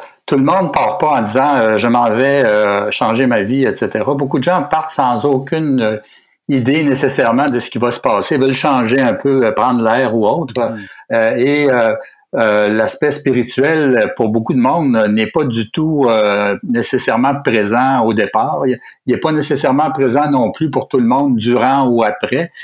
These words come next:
Speaker 1: Mais c'est certain que quand on marche longtemps, euh, euh, qu'on a chaud, euh, qu'on est, euh, où l'effort physique, euh, comme le rappelait, euh, Éric, est, est important,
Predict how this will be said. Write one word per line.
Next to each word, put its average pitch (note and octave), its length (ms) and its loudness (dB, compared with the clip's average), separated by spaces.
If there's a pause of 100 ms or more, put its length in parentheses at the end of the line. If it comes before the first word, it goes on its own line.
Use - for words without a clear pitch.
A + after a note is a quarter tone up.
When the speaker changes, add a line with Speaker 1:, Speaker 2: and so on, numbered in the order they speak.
(160)
Speaker 1:
Mais B2 60 0
c'est C#3 160 -2
certain C#3+ 460 -2 (100)
que C#3+ 280 2 (260)
quand D#3+ 180 0
on C#3+ 80 0
marche D3 240 0
longtemps, C#3+ 720 0
euh, A2+ 280 2 (360)
euh, A2 140 0
qu'on A#2 240 0
a A2 80 0
chaud, D3 580 0
euh, G#2+ 340 2
qu'on A2+ 320 0
est, A#2+ 200 0
euh, G#2 200 0
où D3 120 -2
l'effort B2 400 0
physique, C#3+ 420 -4
euh, G#2+ 200 0
comme A2 160 -2
le G2+ 100 -2
rappelait, G#2+ 520 -4
euh, G#2 160 -2 (140)
Éric, G#2+ 380 -4
est, G#2+ 120 -8
est G#2+ 140 -6
important, B2+ 540 -2